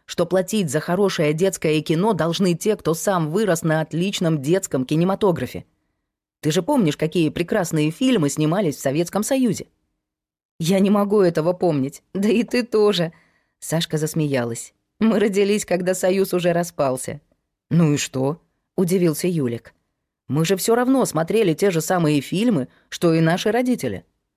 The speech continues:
Других-то не было. Все эти олигархи и прочие успешные люди, которые сейчас принимают решения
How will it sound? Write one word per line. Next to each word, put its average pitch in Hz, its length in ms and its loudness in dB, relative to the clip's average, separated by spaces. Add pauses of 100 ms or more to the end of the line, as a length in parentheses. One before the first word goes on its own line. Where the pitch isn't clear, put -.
(180)
Других-то 170 540 2
не 196 180 4
было. 165 300 0 (840)
Все - 280 0
эти 240 320 0
олигархи 160 720 0
и 160 220 -2
прочие 175 520 0
успешные 160 600 0
люди, 151 380 -2 (260)
которые 175 420 2
сейчас 180 360 0
принимают 165 520 2
решения 147 640 -2